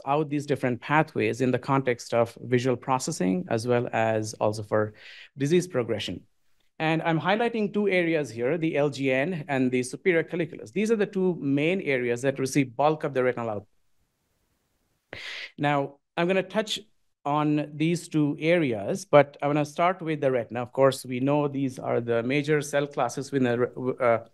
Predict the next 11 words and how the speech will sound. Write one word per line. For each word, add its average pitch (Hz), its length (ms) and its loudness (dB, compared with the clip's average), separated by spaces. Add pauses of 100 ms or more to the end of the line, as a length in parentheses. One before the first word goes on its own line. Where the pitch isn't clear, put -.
(380)
within 135 240 0
the 127 140 2
retina, 143 580 0
and 127 140 -4
you 120 80 -4
have 123 160 -4
this 127 140 -4
beautiful 170 320 0
structure. 196 600 0 (420)
Uh, 147 260 2 (800)
so 160 340 -2